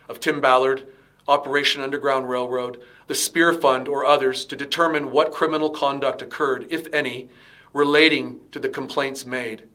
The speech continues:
Now, the existence of an investigation is not itself a determination of guilt. Victim advocates and victim services will be made available to the complainants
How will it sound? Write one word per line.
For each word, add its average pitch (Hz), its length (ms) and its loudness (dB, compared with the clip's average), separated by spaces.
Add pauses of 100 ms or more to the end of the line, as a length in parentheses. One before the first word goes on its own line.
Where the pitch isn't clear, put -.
(760)
Now, 139 80 6
the 143 120 2
existence 180 600 2
of 156 100 4
an 151 80 2
investigation 143 760 -2
is 127 180 -10
not 143 320 2
itself - 540 -2 (280)
a 143 60 -4
determination 131 880 -2 (200)
of 120 160 -12
guilt. 131 400 -6 (1120)
Victim 165 340 2
advocates 160 560 4
and 135 80 -8
victim 147 260 -2
services 151 540 -2
will 135 80 -4
be 135 140 -4
made 143 180 -2
available 139 480 0
to 147 120 -6
the 101 80 -8
complainants 151 680 -4